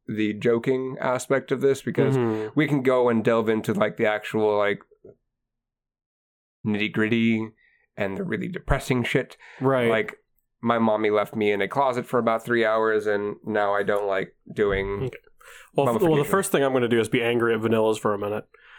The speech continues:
Speaker 1: Go for it.
Speaker 2: Um, because, um, there's this widespread assumption in, like, the vanilla community, the people who gateway in with stuff like Fifty Shades, um, think that trauma is a prerequisite for kink.
Speaker 1: Yep.
Speaker 2: And it is not.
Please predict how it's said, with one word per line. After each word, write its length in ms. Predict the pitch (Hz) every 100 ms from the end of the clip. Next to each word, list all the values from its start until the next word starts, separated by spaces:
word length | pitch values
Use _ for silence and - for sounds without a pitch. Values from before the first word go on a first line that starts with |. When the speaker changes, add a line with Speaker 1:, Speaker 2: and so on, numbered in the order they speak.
| -
Speaker 1:
Go 80 | -
for 60 | -
it. 40 |
Speaker 2:
Um, 600 | 127 123 120 113 113 113 -
because, 920 | 135 127 - 131 123 117 113 107 - -
um, 800 | 120 120 113 110 107 107 104 120 - _ _
there's 260 | 151 151 147
this 180 | 127
widespread 520 | - 135 139 - 143 123
assumption 800 | - 135 143 - 120 113 110
in, 280 | 101 110 110
like, 200 | 110 107
the 60 | 113
vanilla 380 | 113 113 139 131
community, 400 | 123 113 110 110
the 80 | 113
people 280 | 165 165
who 100 | 147
gateway 500 | 113 117 127 139 123
in 160 | 117 120
with 120 | 107
stuff 260 | - 123 -
like 160 | 113
Fifty 300 | - 135 120
Shades, 640 | 107 113 104 104 101 - - _ _ - - - - -
um, 480 | 123 123 117 113 117 -
think 400 | - - 139 139
that 200 | 135 131
trauma 360 | - - 139 135
is 200 | 135 120
a 80 | 120
prerequisite 800 | - 131 113 110 110 139 127 151
for 140 | 165
kink. 400 | 156 185 180 185 - - -
Speaker 1:
Yep. 180 | - 98 - _
Speaker 2:
And 160 | 127 131
it 140 | 135
is 140 | 127 113
not. 460 | 113 98 85 -